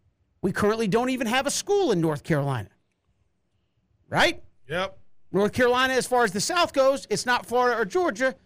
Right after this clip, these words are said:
Speaker 1: but they have a lot of athletes there. Recruiting
Speaker 2: Yep.
Speaker 1: base,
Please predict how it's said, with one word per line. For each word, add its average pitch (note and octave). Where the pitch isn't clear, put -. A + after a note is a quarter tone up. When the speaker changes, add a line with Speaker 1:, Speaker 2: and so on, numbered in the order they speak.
Speaker 1:
but C#4+
they D4+
have C#4+
a C4
lot A#3+
of G3+
athletes D#3+
there. C#3+
Recruiting C#4
Speaker 2:
Yep. A3+
Speaker 1:
base, C4